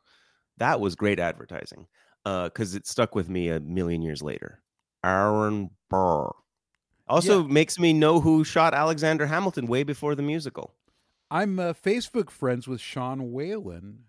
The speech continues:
Speaker 2: who is an actor, and, uh, he was also in People Under the Stairs and lots of cool horror movies.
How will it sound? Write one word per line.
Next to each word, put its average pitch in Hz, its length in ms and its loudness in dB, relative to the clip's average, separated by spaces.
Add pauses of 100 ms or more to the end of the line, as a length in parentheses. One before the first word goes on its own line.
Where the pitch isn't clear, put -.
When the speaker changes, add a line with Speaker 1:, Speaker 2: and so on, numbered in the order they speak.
Speaker 2:
who 120 280 -6
is 110 140 -10
an 107 100 -10
actor, 117 680 -10 (160)
and, 113 400 -12
uh, 107 100 -8
he 101 160 -12
was 113 160 -6
also 104 260 -8
in 87 100 -12
People 92 340 -14
Under 87 180 -8
the 85 120 -14
Stairs 92 540 -12
and 90 120 -16
lots 82 180 -20
of 85 60 -20
cool 90 280 -20 (300)
horror 113 180 -4
movies. 107 380 -8